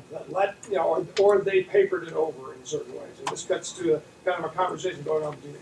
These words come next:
Al and, and your papers. Um, uh, I just wondered about whether, how much,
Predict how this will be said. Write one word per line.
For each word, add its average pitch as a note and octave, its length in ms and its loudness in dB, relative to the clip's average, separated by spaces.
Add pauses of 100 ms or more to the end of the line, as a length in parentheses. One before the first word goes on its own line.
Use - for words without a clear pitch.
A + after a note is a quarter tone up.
Al C#3+ 220 -2
and, C3+ 200 -14
and C3+ 140 -14
your D3+ 100 -16
papers. - 480 -12 (360)
Um, C#3+ 380 -2 (360)
uh, - 420 -2
I - 120 2
just - 160 4
wondered B3 240 6
about F3 240 2
whether, E3+ 320 -2
how G3 260 2
much, - 440 -4